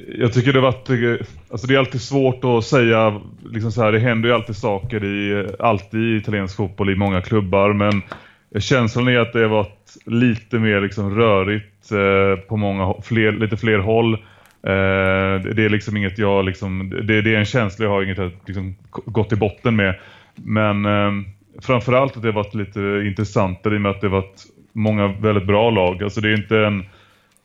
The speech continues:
tycker inte det är någon svag topp fyra som ska spela i Champions League nästa år, utan det är en ganska stark, framförallt såg den stark ut, eh, innan pandemin och där liksom Lazio var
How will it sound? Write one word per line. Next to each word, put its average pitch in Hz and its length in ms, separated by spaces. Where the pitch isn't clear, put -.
tycker 113 180
inte 113 120
det 113 100
är 113 40
någon 101 400
svag 110 640
topp - 240
fyra 107 380
som 110 140
ska 101 120
spela 92 500
i 92 140
Champions 95 420
League 107 220
nästa 101 260
år, 95 200
utan 95 300
det 104 60
är 107 120
en 107 80
ganska 101 280
stark, 101 720
framförallt 107 420
såg 113 160
den 104 100
stark 98 460
ut, 95 340
eh, 92 480
innan 92 360
pandemin 92 600
och 90 280
där 92 200
liksom 92 240
Lazio 92 400
var 90 320